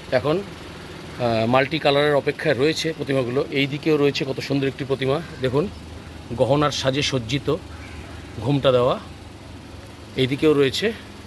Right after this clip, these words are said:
আর এখান থেকে প্রতিমা নিতে গেলে, আহ, এই কন্ট্যাক্ট নাম্বার দেওয়া আছে, এখানে ফোন করে,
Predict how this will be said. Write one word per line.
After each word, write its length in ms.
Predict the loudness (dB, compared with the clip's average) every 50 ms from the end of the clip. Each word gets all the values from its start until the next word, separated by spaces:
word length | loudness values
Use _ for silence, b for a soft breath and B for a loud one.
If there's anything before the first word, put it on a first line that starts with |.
| -18 -18 -18 -18 -16 -16 -16 -16 -16 -16 -16 -12 -4 0
আর 220 | 4 4 4 4 2 0
এখান 220 | 0 2 2 2
থেকে 160 | 2 2 0 0
প্রতিমা 300 | 0 0 2 4 4 4
নিতে 200 | 4 4 2 2
গেলে, 220 | 4 4 4 4 2 2
আহ, 1400 | 0 -6 -12 -16 -16 -18 -18 -18 -18 -18 -18 -18 -16 -16 -16 -18 -18 -18 -18 -18 -18 -18 -16 -8 -2 0 2 2 2 2
এই 160 | 2 0 2
কন্ট্যাক্ট 340 | 4 2 2 2 2 2 2
নাম্বার 240 | 2 2 2 2 4
দেওয়া 200 | 6 6 8 8 6
আছে, 200 | 4 2 -2 -6 -8 -8 -10 -14 -16 -16 -12 -12
এখানে 260 | -8 -6 -4 -4 -4 -4 -6 -10 -14 -18 -18 -18 -16 -16 -16 -16 -14 -14 -14 -14 -14 -14 -6 -2
ফোন 120 | 0 0 2
করে, 200 | 2 2 2 0